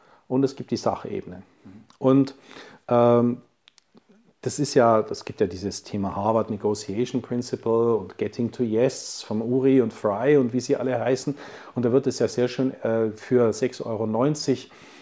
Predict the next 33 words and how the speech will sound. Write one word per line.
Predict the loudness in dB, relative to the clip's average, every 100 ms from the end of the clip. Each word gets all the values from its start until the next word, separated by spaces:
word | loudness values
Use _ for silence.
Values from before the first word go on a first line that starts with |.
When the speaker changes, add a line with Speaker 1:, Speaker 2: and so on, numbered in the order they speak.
| _
Speaker 1:
gezeigt. | -6 -6 -2 0 2 0 -6 -10 -8
Also | -6 -4 -4 -4
mehr | -6 0
kostet | 0 0 0 0
das | -2 -2
eigentlich | -2 0 0 0
nicht, | -4 -4
ein | -8
gutes | -8 -8 -8 -8
Buch | -8 -8
zu | -12
kaufen | 0 0 2 -4 -8 -10
und | -8 -4
dann | -4 -4
hat | -4 -2
man's. | 0 -2 -6 -18 -20 -20 -20 _
Oder | 2 6 6 6
man | 4
kann | 0 -2 0
auch | -4 -4
zum | -4
Beispiel | -4 -6
das | -8 -8
Buch | -6 -4 -4
von | -6 -6
Donald | -4 -4 -4
Trump | -2 -2 -2 0
nehmen, | 2 2 0
The | -2
Art | 0 0
of | -2
the | -6
Deal. | -4 2 2